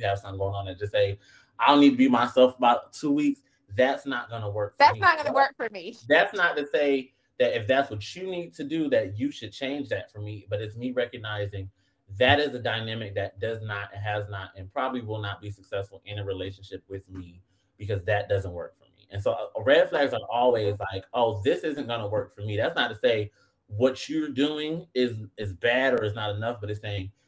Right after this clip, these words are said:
Speaker 1: that's not compatible with who I am and what I'm looking for.
Speaker 2: Right, because sooner than later, and everybody might not be trying to move towards the goal of, like, marriage or finding a lifelong partner. I totally get that. Um,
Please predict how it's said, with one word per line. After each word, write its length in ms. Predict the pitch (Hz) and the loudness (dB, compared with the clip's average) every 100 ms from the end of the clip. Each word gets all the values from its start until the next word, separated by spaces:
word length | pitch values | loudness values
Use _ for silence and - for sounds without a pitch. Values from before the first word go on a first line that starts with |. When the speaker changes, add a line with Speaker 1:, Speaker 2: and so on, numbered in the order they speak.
| _ | _
Speaker 1:
that's 340 | 101 120 143 143 | -2 2 2 -2
not 180 | 120 - | -6 -8
compatible 520 | 110 110 107 95 95 | -8 -6 -4 -4 -6
with 140 | 90 | -8
who 160 | - 127 | -8 -4
I 120 | 110 | -4
am 200 | 107 98 | -4 -6
and 100 | 90 | -8
what 120 | 92 87 | -10 -12
I'm 160 | 87 | -12
looking 160 | 90 98 _ _ | -16 -18 _ _
for. 140 | _ _ _ _ _ | _ _ _ _ _
Speaker 2:
Right, 380 | 403 440 160 - - | -4 -2 -2 -6 -12
because 280 | 240 311 311 | -4 -4 -4
sooner 260 | 415 453 440 | -6 -6 -4
than 160 | 226 | -6
later, 460 | 170 175 175 170 170 - | -4 -4 -2 -4 -4 -6
and 80 | 190 | -8
everybody 400 | 226 262 262 240 | -8 -8 -8 -6
might 220 | 214 - | -8 -6
not 240 | 185 175 | -6 -6
be 140 | 175 190 | -8 -10
trying 340 | 202 180 175 | -4 -2 -2
to 120 | 180 | -6
move 280 | 151 156 160 | -8 -8 -8
towards 420 | - 165 156 151 - | -8 0 2 2 -2
the 100 | 151 | 0
goal 420 | 147 143 143 139 | 2 4 4 6
of, 340 | 143 139 135 139 | 8 8 6 2
like, 240 | 139 139 | 0 -2
marriage 560 | 160 147 139 131 135 131 | -4 -4 -2 -2 -4 -4
or 100 | 143 | -6
finding 300 | 156 147 143 | -6 -6 -6
a 40 | |
lifelong 580 | 131 139 147 - 135 123 | 0 0 0 -4 -8 -6
partner. 440 | 160 127 - 110 78 | -2 -2 -2 -6 0
I 100 | - 151 | 2 2
totally 360 | 175 147 139 | 0 -4 -4
get 200 | 135 139 | -8 -6
that. 260 | 87 87 - _ _ _ _ - | -4 -4 -6 _ _ _ _ 0
Um, 320 | 185 180 175 | 2 2 0